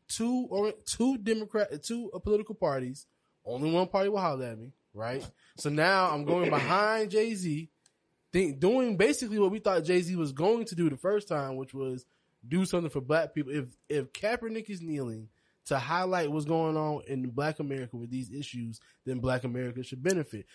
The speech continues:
So I said, last thing I'm gonna say is, so when Ice Cube is able to negotiate a deal for the first year, it's not always, first year a hundred and twenty-five million. Let me shepherd this hundred twenty-five million the proper way. Let me shepherd this hundred and twenty-five million the proper way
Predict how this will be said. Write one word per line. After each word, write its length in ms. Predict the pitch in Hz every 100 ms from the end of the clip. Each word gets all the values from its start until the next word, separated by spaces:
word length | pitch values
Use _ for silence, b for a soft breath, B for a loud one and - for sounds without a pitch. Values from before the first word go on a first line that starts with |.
| b
So 320 | - 185 202
I 140 | 170 143
said, 340 | - 165 180 - _ -
last 280 | 120 156 165
thing 80 | 185
I'm 40 |
gonna 60 | 196
say 220 | 214 190
is, 320 | 143 139 151 _ _ _
so 220 | - 143
when 160 | 135 135 -
Ice 280 | 160 202 -
Cube 200 | 214 165
is 80 |
able 280 | 143 170 160
to 140 | 151 135
negotiate 560 | 117 110 160 170 180
a 160 | 156 185
deal 420 | 170 202 196 196 _ _ _ -
for 100 | 151
the 140 | 131
first 520 | - - 185 247 -
year, 400 | 220 233 220 139
it's 140 | 139 180
not 220 | 214 - -
always, 440 | 165 202 160 151 - -
first 320 | 170 220 -
year 400 | 254 233 185 160 b b
a 80 | 120
hundred 320 | 131 180 185
and 80 | 190
twenty-five 440 | 190 196 190 185 190
million. 340 | 208 214 208 b b b
Let 240 | 131 233
me 120 | 240
shepherd 500 | 262 - 233 220 226
this 120 | 185 180
hundred 320 | 196 208 208
twenty-five 440 | 214 208 202 196
million 300 | 185 175 170
the 100 | 147
proper 480 | 131 151 156 - 208
way. 360 | 185 123 110 - _ _ _ _
Let 120 | 123
me 100 | 170
shepherd 360 | 214 240 220 208
this 120 | 170
hundred 260 | 165 185 208
and 80 | 202
twenty-five 380 | 220 214 208
million 280 | 202 180 165
the 80 | 139
proper 440 | 127 156 170 208
way 340 | 190 123 120